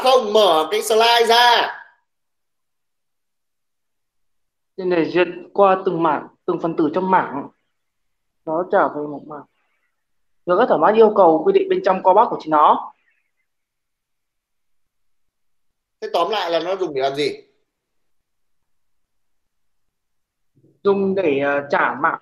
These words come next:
Speaker 2: trả cho mình, ờ, những phần tử thỏa mãn yêu cầu ở trong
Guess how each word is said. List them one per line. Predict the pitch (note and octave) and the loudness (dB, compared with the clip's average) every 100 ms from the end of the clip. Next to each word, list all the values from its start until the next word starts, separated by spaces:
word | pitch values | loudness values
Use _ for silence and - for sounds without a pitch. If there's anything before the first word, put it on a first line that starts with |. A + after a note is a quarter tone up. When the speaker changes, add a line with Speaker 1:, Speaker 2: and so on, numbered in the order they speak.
| _ _ - | _ _ -2
Speaker 2:
trả | E3 E3 | 0 0
cho | G3+ | 0
mình, | G3+ E3+ E3 | 0 0 0
ờ, | E3 D#3 D#3+ _ _ | 2 2 -2 _ _
những | F#3 G3 A#3+ A3+ | -6 -4 -4 -2
phần | E3+ D#3+ | -4 0
tử | G#3 E3+ B2+ C3 C#3 - _ _ C#3+ | 2 2 0 -6 -10 -14 _ _ -4
thỏa | |
mãn | C#3+ F#3 A3+ | 0 2 4
yêu | G3 | 4
cầu | F#3 D#3+ C#3+ | 4 4 4
ở | C3 | 2
trong | E3+ E3+ E3+ | 0 -2 -4